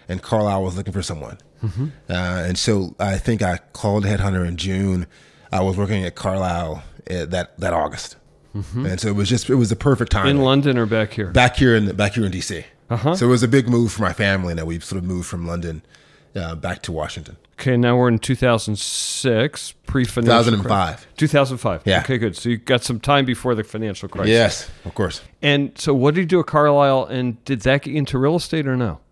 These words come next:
Speaker 1: No. So I always say my entry into real estate was twofold. One,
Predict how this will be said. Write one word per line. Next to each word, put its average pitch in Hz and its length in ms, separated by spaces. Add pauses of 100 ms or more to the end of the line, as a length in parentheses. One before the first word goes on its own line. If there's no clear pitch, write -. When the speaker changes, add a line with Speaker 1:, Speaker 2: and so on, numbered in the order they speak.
(280)
Speaker 1:
No. 131 360
So 135 340 (300)
I - 80
always - 260
say 151 160
my 131 480 (140)
entry 127 320
into 95 160
real 101 180
estate 98 260
was 85 160
twofold. 92 680
One, 107 460